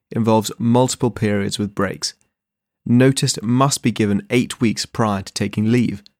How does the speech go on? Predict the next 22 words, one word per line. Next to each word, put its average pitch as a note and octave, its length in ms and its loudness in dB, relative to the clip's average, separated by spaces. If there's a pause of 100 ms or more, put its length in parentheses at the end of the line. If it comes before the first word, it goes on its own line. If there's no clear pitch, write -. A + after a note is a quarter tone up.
(560)
It's - 160 -2
important E3 420 2
to D3+ 60 2
understand C3 360 2
that - 100 -4
employers C#3+ 600 4 (100)
cannot D#3 320 2
refuse C3+ 540 2
a - 80 -4
notice G#2 420 2
for - 100 -10
continuous G#2+ 540 -2
S A2+ 160 -4
P A2 180 -4
L, G#2 220 -4 (560)
but B2+ 80 4
requests C3 540 0
for C3 200 2
discontinuous A2 840 0
S A2+ 160 -4
P G#2+ 160 -4
L G2+ 220 -6